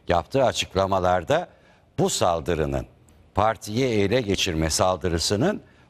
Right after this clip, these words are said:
okyanus ötesi, e, kaynaklardan yola çıktığını ve buna asla izin vermeyeceğini söylemişti. Dört muhalif ve bu dört muhalif, a-, e, bir yıl önce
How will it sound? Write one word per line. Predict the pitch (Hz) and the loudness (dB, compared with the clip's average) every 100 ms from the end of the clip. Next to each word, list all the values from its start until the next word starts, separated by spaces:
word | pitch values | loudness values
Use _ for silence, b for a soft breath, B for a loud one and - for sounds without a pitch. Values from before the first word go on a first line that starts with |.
| _ | _
okyanus | 139 160 - 165 170 175 170 - - - - | 0 0 0 0 2 0 -2 -4 -12 -20 0
ötesi, | 110 - 107 95 - 104 87 65 - - _ - _ - - | 0 2 -2 -2 0 0 0 -2 -10 -20 _ -20 _ -10 -2
e, | 92 87 | 0 0
kaynaklardan | - 101 107 98 95 - 92 90 82 92 87 - - - _ _ - | 0 0 0 -2 -4 0 2 2 2 0 0 -8 -20 -20 _ _ -2
yola | 92 95 | 0 0
çıktığını | 90 - 101 - 95 90 127 185 - b b - | -2 -2 -4 -2 0 2 2 -2 -6 b b -2
ve | 107 90 | -2 0
buna | 127 123 147 | 0 0 2
asla | 113 120 - 113 135 156 | 0 0 0 0 0 -2
izin | 131 127 180 165 | -4 -2 -2 0
vermeyeceğini | 131 160 127 95 71 71 64 | 2 0 -2 -8 -8 -6 -6
söylemişti. | 67 80 69 65 64 - 60 - 190 | -2 -2 0 -2 -4 -6 -10 -4 0
Dört | 226 - | 0 0
muhalif | 101 82 71 - - _ b b b b - | 0 0 -2 -10 -20 _ b b b b 0
ve | 120 135 127 92 | 2 0 -4 -6
bu | 135 104 | -6 0
dört | 151 156 92 | 0 0 0
muhalif, | 87 80 135 185 - | 0 2 0 -2 -2
a-, | 110 127 | 0 0
e, | 113 113 110 107 101 90 - | 0 0 2 2 0 -2 -2
bir | 165 | 0
yıl | 135 85 | 2 2
önce | 78 78 76 143 | 2 2 2 0